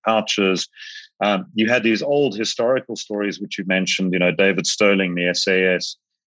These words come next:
Um, and, you know, there's quite wild sort of idea back then to kind of tackle rhino poaching syndicates in Africa. Um,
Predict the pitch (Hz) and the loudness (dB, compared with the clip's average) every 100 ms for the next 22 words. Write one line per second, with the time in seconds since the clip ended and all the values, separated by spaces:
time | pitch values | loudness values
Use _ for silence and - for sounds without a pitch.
0 | - 95 92 90 87 87 - 104 101 98 | -2 0 2 0 -4 -6 -6 -2 -2 -2
1 | 101 110 98 98 107 - 170 127 104 110 | -2 0 0 0 -4 0 0 0 0 0
2 | 120 120 117 107 104 - 101 95 - 107 | 2 2 2 0 -2 -4 -4 -4 -6 -4
3 | 101 90 120 113 101 110 - 110 107 101 | -2 2 2 2 2 0 2 2 2 -2
4 | - 95 92 - _ _ - 110 101 110 | -6 -4 -4 -6 _ _ -4 -2 0 0
5 | 95 92 87 _ _ 104 101 107 92 101 | 2 2 -2 _ _ -2 0 0 0 -2
6 | 95 - 92 - 120 113 92 - 90 92 | -2 -4 -4 -2 -2 -2 -4 -6 -2 -2
7 | 101 113 - - - - - - - - | -2 -2 -4 -6 -8 -20 -18 -16 -16 -18
8 | - 117 117 117 | -6 0 0 0